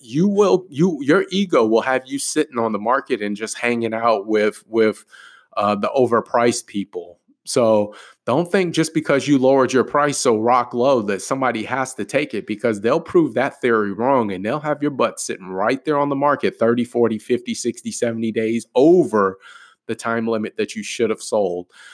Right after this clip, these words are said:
So when you hire a realtor, take their advice. You're paying them for a reason. Just listen to 'em, do what they ask you to do,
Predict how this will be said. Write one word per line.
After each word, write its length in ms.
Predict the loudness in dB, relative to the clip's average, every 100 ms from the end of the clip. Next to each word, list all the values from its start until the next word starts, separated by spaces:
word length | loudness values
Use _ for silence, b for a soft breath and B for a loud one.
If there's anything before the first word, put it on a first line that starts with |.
| B B
So 380 | 0 2 2 0
when 140 | 0
you 100 | 0
hire 280 | 0 0 0
a 20 |
realtor, 680 | 2 2 2 0 -4 -4 -10
take 260 | -12 -8 -2
their 160 | -2
advice. 420 | 0 -2 -2 -2
You're 80 | -4
paying 340 | -4 -2 0 0
them 160 | -4
for 220 | -4 -4
a 40 | -2
reason. 580 | 0 -2 -2 -4 -6 -6
Just 220 | -6 -4
listen 400 | -2 -2 -2 -6
to 300 | -2 0 2
'em, 160 | 0 -2
do 100 | 0
what 140 | 0 -2
they 120 | -2
ask 340 | -2 -2 -2
you 80 | -4
to 80 | -6
do, 440 | -2 2 4 2